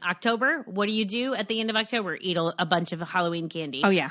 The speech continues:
Speaker 1: Okay, then as soon as that's over, then what do you do? Eat a whole bunch of Thanksgiving food.
Speaker 2: For sure.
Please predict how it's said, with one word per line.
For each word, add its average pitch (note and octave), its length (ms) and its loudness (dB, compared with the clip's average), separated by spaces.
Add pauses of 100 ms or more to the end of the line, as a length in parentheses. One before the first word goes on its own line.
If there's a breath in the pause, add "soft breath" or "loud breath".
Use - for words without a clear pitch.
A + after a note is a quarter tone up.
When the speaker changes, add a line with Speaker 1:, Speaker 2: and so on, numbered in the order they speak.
(120)
Speaker 1:
Okay, G#3+ 420 4
then F#3+ 340 0
as G3 160 -6
soon G#3+ 100 2
as F#3 120 0
that's G#3 220 2
over, F#3 360 0
then G#3 260 2
what F#3+ 80 2
do F3+ 60 0
you D#3+ 80 0
do? D3+ 260 -4
Eat F3 160 0
a E3 60 2
whole E3+ 120 2
bunch F3 240 2
of E3 120 -6
Thanksgiving E3 500 0
food. D3+ 360 -4
Speaker 2:
For G#3+ 140 4
sure. F#3+ 220 2